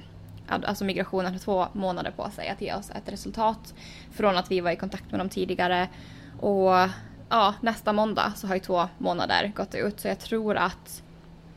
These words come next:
om jag har förstått det rätt från advokaten, så ska vi borde ha ett svar inom den här veckan. Och har vi inte fått det så kommer väl advokaten att kontakta migrationen. Så att förhoppningsvis då så kanske jag har ett svar på mitt green card här också inom,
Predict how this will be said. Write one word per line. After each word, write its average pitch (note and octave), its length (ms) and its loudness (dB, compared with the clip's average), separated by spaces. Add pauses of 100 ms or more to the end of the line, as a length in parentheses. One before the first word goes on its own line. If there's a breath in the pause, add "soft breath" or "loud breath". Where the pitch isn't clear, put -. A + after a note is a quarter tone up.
(100)
om G#3+ 100 0
jag F#3 80 8
har F#3+ 60 4
förstått G3 280 -4
det F#3+ 80 2
rätt F#3+ 160 -2
från F#3+ 160 -4
advokaten, F#3 540 -4
så G3+ 80 -8
ska G#3 140 -6
vi G3+ 100 0
borde F#3+ 200 -4
ha G3 140 -2
ett - 80 -6
svar - 260 2
inom - 240 2
den G3 100 -2
här G3 80 0
veckan. A3+ 480 0 (360 loud breath)
Och G#3+ 100 -4
har G#3+ 100 4
vi G3+ 80 2
inte G3 220 0
fått G3 300 -2
det F#3 240 6
så F3+ 420 4 (200)
kommer F#3+ 200 -6
väl F3 100 2
advokaten F3 480 -2
att F#3 120 -6
kontakta F#3 360 -8
migrationen. - 580 -10
Så G#3+ 80 -6
att F#3+ 200 -10 (880 loud breath)
förhoppningsvis B3 600 4
då A#3 100 2
så A3 120 -4
kanske G#3 260 0
jag G#3 80 8
har G3+ 260 10
ett - 140 2
svar G3+ 260 4
på G3+ 100 -6
mitt G3 180 -2
green G3+ 180 2
card G3+ 180 0
här G3 160 4
också - 220 -2
inom, G3 360 2